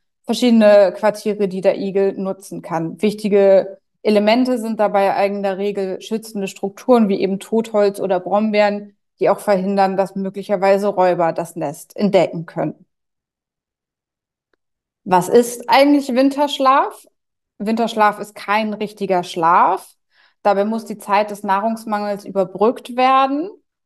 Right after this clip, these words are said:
Und der Stoffwechsel wird dabei reduziert, die Herztätigkeit, Atmung und Körper-,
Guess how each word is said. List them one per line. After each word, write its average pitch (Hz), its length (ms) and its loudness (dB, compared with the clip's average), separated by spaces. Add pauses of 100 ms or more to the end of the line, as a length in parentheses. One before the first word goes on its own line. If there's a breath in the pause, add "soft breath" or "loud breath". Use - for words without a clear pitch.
(120)
Und 208 360 -2
der 202 120 2
Stoffwechsel 214 720 -4
wird 208 200 -6
dabei 196 240 0
reduziert, 196 840 -2
die 190 240 -4
Herztätigkeit, 202 1200 -4
Atmung 196 520 -2
und 190 200 -10
Körper-, 202 500 0